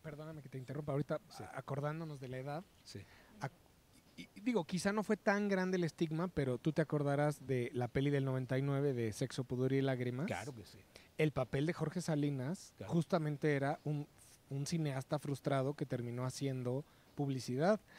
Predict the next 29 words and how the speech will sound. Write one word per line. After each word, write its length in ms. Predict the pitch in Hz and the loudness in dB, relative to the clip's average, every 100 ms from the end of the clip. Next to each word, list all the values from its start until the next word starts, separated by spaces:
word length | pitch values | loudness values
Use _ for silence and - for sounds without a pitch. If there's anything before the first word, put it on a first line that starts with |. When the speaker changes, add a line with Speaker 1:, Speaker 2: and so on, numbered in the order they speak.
| - | -8
Speaker 2:
Claro. 160 | 98 | -2
Speaker 1:
Y 40 | 135 | 0
justo 220 | 156 175 | 4 8
hay 80 | 165 | 10
un 80 | |
momento 400 | 170 160 165 175 | 10 10 8 8
de 100 | 160 143 | 8 8
depresión 420 | 135 135 - 160 | 4 2 4 4
que 140 | 160 | 4
tiene 280 | 139 147 160 | 0 2 2
que 100 | 151 | 2
dices 260 | 139 147 - | 2 2 4
que 100 | 147 | 4
yo 140 | 151 | 6
quería 180 | 160 160 | 4 2
hacer 180 | 165 156 | 0 0
películas 480 | 156 147 - 165 | 2 2 2 2
y 40 | 139 | 2
ahora 260 | 127 135 | 0 2
hago 160 | 135 147 | 2 2
comerciales 720 | - 127 113 151 160 185 139 | 0 -4 -4 2 4 6 4
y, 140 | 123 120 - - | 0 -4 -4 -4
y 80 | 143 | 0
qué 140 | - | 4
horror. 260 | 151 156 185 | 6 6 4
Entonces, 400 | 165 196 214 - - - | 2 2 2 0 -8 -4
un 120 | 196 | 0
poco 380 | 196 202 190 214 | 6 6 6 2
es 240 | 190 196 | 2 0